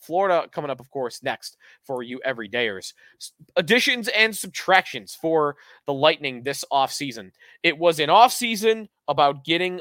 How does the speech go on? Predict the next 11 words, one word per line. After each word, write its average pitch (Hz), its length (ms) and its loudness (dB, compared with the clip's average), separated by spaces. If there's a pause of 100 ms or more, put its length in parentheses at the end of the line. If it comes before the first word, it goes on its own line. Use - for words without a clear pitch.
under 147 500 -6
the 127 80 -10
cap - 360 -10 (320)
for 151 240 -4
Tampa 127 340 -6
Bay. 98 200 -10
They 160 260 4
went 208 240 2
into 196 280 -2
the 175 120 -4
offseason 156 680 -2